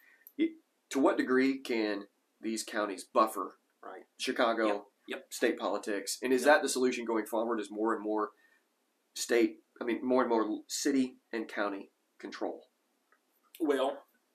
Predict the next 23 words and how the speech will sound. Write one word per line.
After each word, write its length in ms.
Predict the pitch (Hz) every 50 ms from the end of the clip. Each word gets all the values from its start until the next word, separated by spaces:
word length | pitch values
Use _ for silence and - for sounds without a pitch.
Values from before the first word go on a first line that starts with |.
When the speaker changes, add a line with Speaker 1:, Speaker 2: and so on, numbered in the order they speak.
| _ _ -
Speaker 2:
yes. 420 | 113 110 98 95 - - - - -
I 40 | 123
mean, 180 | 123 - 165 160
we 100 | 156 175
already 240 | 185 185 - - 117
have 240 | - 175 - - -
it. 80 | - - - _
Speaker 1:
Yeah. 160 | - - 110 -
Speaker 2:
We 120 | 277 - - - - - - -
have 100 | - -
it. 100 | - - - _ _ _ _ _ _ _
So 300 | - - 147 123 113 - - _ _ _ _ _
you 120 | - 123 131
wanna 140 | 160 156 -
push 260 | - - 151 147 -
back 240 | - 135 139 139 -
on 80 | 117 107
this 160 | - - -
woke 200 | 120 123 123 120
ideology 520 | 117 117 107 110 107 101 107 117 - 139
in 80 | 120 104
our 80 | 95
schools? 440 | - - - 107 110 120 127 123 -